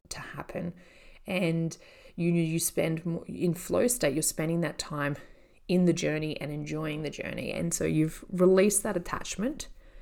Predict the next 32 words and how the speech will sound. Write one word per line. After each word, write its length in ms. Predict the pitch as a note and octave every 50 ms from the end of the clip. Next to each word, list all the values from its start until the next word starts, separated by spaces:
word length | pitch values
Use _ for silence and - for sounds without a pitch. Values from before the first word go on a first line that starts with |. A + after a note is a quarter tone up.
| - - - _ _ - _ - _ _ _ _ _
um, 360 | - D#3+ E3+ D3 C#3+ D3 C#3+ -
and 380 | D#3+ D3+ D3 D3 D#3 D#3+ D#3+
the 100 | E3 D#3
release 380 | D#3+ E3+ F3 F#3 F3+ E3+ F3 -
the 100 | - D#3+
need 340 | D#3 D3+ D3+ D#3 D#3+ E3+ -
to 80 | - -
control 680 | - - D#3 - - - - - D3+ D3+ D#3 E3 F#3
and 80 | F3+ D#3+
to 80 | -
force 640 | - - - - - - - D#3+ E3+ F#3 G3+ - -
and 100 | F3+ D#3+
to, 440 | E3 - - - D#3+ D#3 D3 D3 C#3+ - - - - - - - -
you 100 | - F3
know, 140 | D#3+ D3+ -
come 320 | - - - - G3 G3 G3+
at 80 | F#3
it 100 | E3+ D3+
with 120 | E3+ F3+ D#3+
this 140 | D#3 - F#2
energy 400 | C3+ D3+ F3 F3 F3 F3 F3 D3+
of 100 | C#3+ -
desperation. 720 | - F3 - - - - - D3 - G3 F#3 - - F#3
And 140 | F#3+ F3+ F3
you 60 | F3+
just 220 | F3+ G#3+ F3 - -
like, 320 | - E3+ F#3 G#3 - - - - - -
"You 140 | - A#3+ D4+
know 80 | F4+ F4
what? 360 | B3+ - G#3 C4+ E4+ F4+ F#4 - - - _ _ _ _ _ _ _ _ _ _ _ _ _ _
It's 140 | - A3+ -
good. 320 | - B3+ D#4 F4+ A#3+ F3